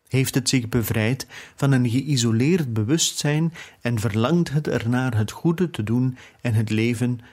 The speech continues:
met de anderen te delen. De grote mannen en vrouwen van God zijn grote voorsprekers geweest.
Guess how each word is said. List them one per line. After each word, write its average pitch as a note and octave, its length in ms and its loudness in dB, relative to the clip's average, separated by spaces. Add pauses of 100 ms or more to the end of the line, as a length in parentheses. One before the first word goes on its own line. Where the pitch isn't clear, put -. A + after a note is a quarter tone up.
(120)
met A#2+ 140 -2
de G#2+ 100 -4
anderen G#2 600 -2
te A2+ 140 -4
delen. F#2+ 440 -6 (2000)
De A2 120 -4
grote D#3 500 2
mannen C#3+ 320 2
en A2 180 0
vrouwen C3+ 420 0
van C#3+ 180 -2
God B2 320 -6 (320)
zijn G#2 320 0
grote A#2+ 460 0
voorsprekers G#2+ 880 -2
geweest. G#2 580 -8